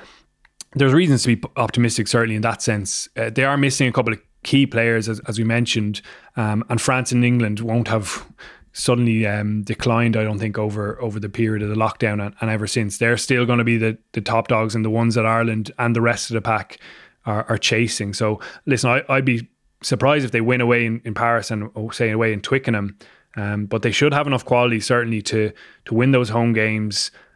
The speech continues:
um, and also to try and push forward that style of play and, and challenge players to make more of the decisions themselves and be less rigid, to counterattack a little bit more effectively, um,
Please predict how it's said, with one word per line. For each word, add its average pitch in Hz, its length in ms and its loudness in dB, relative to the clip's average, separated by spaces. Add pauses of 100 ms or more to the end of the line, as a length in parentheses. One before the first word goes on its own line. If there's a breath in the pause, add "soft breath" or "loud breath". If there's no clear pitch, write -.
(140 soft breath)
um, 107 380 -2
and 120 120 0
also 123 280 2
to 117 100 -4
try 120 180 0
and 113 120 -4
push - 280 -2
forward 113 400 0
that 107 240 -2 (160)
style 117 460 0
of 107 100 -4
play 110 300 0
and, 101 200 -6 (320 loud breath)
and 110 200 -2
challenge 131 500 0
players 120 420 0
to 110 340 0 (300)
make 123 300 0
more 117 200 2
of 113 60 0
the 113 60 -2
decisions 107 440 -2
themselves 110 520 -2
and 104 140 -6
be 120 240 4
less 113 400 -2 (180 loud breath)
rigid, 113 480 0
to - 80 -6
counterattack 123 800 -2
a 117 40 0
little 117 160 2
bit 117 140 -2
more 113 220 0
effectively, 104 720 -4 (400 loud breath)
um, 104 500 -2